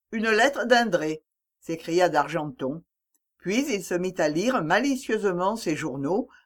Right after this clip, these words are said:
sous le regard fiévreux de Charlotte, en gardant la lettre à côté de lui sans l'ouvrir, comme un chien qui défend un os auquel il ne veut pas qu'on touche encore. « Ah, voilà le livre de choses qui vient de paraître.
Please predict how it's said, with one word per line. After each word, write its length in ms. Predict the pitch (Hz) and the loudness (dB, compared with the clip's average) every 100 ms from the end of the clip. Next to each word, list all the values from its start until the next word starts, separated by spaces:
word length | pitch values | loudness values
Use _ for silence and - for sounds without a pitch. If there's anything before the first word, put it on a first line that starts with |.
| _ | _
sous 180 | - 196 | -10 0
le 80 | 196 | 2
regard 360 | 160 160 175 - | 2 4 2 2
fiévreux 460 | - 214 254 254 | -2 0 2 2
de 120 | 185 | 2
Charlotte, 680 | 170 175 143 135 170 233 - 311 _ _ - | 0 -2 -4 0 0 0 -6 -12 _ _ -8
en 140 | 165 | -4
gardant 400 | 165 214 247 285 | 2 2 2 2
la 160 | 262 214 | 4 4
lettre 320 | 196 233 214 | 4 0 -4
à 40 | 160 | -6
côté 300 | 165 185 170 | 0 2 4
de 80 | |
lui 260 | 165 170 180 | 4 2 -2
sans 280 | 175 185 254 | -4 -2 2
l'ouvrir, 500 | 208 170 147 190 285 - _ _ _ _ | 2 2 0 0 0 -8 _ _ _ _
comme 240 | 247 294 247 | 2 4 4
un 100 | 220 | 2
chien 400 | - 202 214 277 | -2 -2 0 0
qui 160 | 190 | 0
défend 400 | 156 190 - 220 185 | 0 0 -2 -4 -2
un 180 | 151 | 0
os 340 | 151 208 269 - _ - | 2 2 0 -12 _ -2
auquel 420 | 175 180 190 240 | -2 0 0 0
il 140 | 220 175 | 0 0
ne 80 | |
veut 180 | 160 156 | 0 -2
pas 160 | - 240 | 0 -2
qu'on 220 | 226 190 | 0 -4
touche 300 | 170 208 - | -6 -8 -8
encore. « 520 | 147 143 110 107 113 139 _ _ _ _ _ _ _ _ _ _ _ - | -8 -8 -6 -6 -10 -18 _ _ _ _ _ _ _ _ _ _ _ 4
Ah, 200 | 294 - _ _ _ - | 4 2 _ _ _ 0
voilà 280 | 202 269 269 | 4 6 6
le 120 | 240 | 6
livre 380 | 233 294 247 190 | 2 0 2 2
de 140 | 175 | 2
choses 560 | 170 - 311 427 277 208 | 2 2 4 4 -2 -4
qui 140 | 190 | 0
vient 160 | 180 180 | 0 2
de 100 | - | 4
paraître. 560 | 247 233 147 151 - | 4 4 0 -6 -14